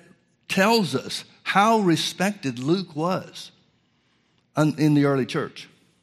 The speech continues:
He, we know that he was a physician. The Bible tells us that. He was trained as a medical doctor, a medical physician. But he became part of Paul's traveling company.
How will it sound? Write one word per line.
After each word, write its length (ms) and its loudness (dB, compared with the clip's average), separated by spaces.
He, 160 0
we 180 2
know 180 4
that 120 4
he 80 4
was 160 -2
a 60 -6
physician. 540 2
The 80 2
Bible 280 2
tells 260 -2
us 140 0
that. 400 0
He 140 2
was 320 2
trained 420 4
as 120 2
a 60 4
medical 380 2
doctor, 380 0
a 40 2
medical 380 0
physician. 580 -2
But 100 2
he 60 2
became 380 0
part 220 2
of 100 -2
Paul's 280 0
traveling 500 0
company. 460 -4